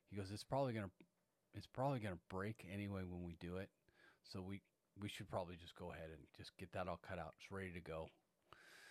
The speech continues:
So we go and cut it out. Luckily, I gave him the saw to cut it out. I did not cut it out myself.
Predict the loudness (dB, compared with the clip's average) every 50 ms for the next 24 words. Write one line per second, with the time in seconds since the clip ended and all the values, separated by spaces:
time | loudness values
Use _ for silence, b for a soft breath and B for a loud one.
0 | B B B B B B -8 -6 -4 -4 -4 -2 0 2 4 6 6 6 4 4
1 | 0 0 4 4 6 6 6 6 6 8 6 6 4 2 B B B B B B
2 | B B -20 -20 -20 -20 _ _ _ _ -6 2 8 12 12 12 12 12 8 8
3 | 8 8 6 6 2 -2 _ _ 0 0 2 4 6 4 4 4 0 -8 -16 -4
4 | 2 6 8 10 10 10 10 8 8 8 8 10 10 10 8 4 2 -2 -2 2
5 | 2 4 4 6 6 8 8 8 8 6 2 -10 _ _ _ _ -16 B B B
6 | B B B B B B -4 -4 -2 0 2 4 4 4 4 2 2 2 4 4
7 | 4 4 4 2 0 0 2 2 2 2 2